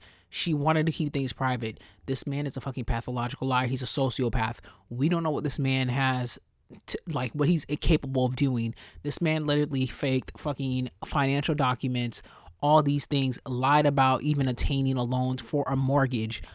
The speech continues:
Like, w-, do you don't think this man might not be crazy enough to pull some shit on her? Like, hello? Doing all this. And I couldn't stand the fact that a lot of people kinda, like,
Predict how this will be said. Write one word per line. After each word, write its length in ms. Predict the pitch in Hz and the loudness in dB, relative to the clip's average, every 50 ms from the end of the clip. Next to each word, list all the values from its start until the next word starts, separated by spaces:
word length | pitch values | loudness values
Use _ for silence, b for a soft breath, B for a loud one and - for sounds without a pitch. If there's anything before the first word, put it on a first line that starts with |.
| B B B | B B B
Like, 160 | 117 120 117 | -6 -4 -4
w-, 240 | 135 139 135 151 147 | -2 0 0 0 0
do 100 | 139 160 | -2 0
you 120 | 170 180 | 4 4
don't 100 | 196 196 | 6 6
think 160 | 196 196 175 156 | 6 4 2 0
this 120 | 160 165 | 2 2
man 180 | 170 160 156 156 | 4 4 4 4
might 100 | 151 139 | 2 2
not 160 | 143 139 139 | 2 2 4
be 80 | 156 | 4
crazy 360 | 139 - 170 160 151 147 - 143 | 6 6 6 6 6 4 2 0
enough 180 | 139 139 139 | 0 0 0
to 180 | - - 131 - - | 0 -2 -2 4 10
pull 180 | - - 160 156 | 10 10 10 10
some 160 | - 170 156 | 2 0 0
shit 200 | - - 190 190 | 0 2 0 2
on 180 | - 170 185 | 2 2 4
her? 200 | 208 208 208 208 | 4 4 4 2
Like, 360 | 185 175 165 135 131 127 117 - _ _ _ _ - - | 2 0 0 0 0 0 -2 -6 _ _ _ _ -16 -8
hello? 720 | - - 143 156 175 214 220 196 175 170 165 165 170 170 - b b b b b b - | 0 4 6 10 12 12 12 12 12 12 10 8 6 2 -2 b b b b b b -6
Doing 300 | - 170 160 165 180 185 | -2 2 2 2 2 2
all 180 | 143 170 175 175 | 2 4 4 4
this. 140 | 165 147 - | 2 0 0
And 80 | 143 | 0
I 40 | 139 | -2
couldn't 240 | 139 - - 226 226 | -2 -2 -2 -4 -2
stand 320 | - - - 175 170 165 | -2 -2 -2 0 0 0
the 40 | 156 | 0
fact 240 | - - 143 143 - | 0 0 -2 0 0
that 100 | 143 131 | -2 -2
a 20 | |
lot 200 | 131 127 127 135 | 0 0 0 0
of 40 | 135 | 0
people 320 | - 156 151 - 147 143 139 | 0 -2 -2 -2 -2 -2 -2
kinda, 240 | - - 147 143 | -2 -2 -2 -2
like, 260 | 143 139 123 120 - | -2 -2 -2 -4 -4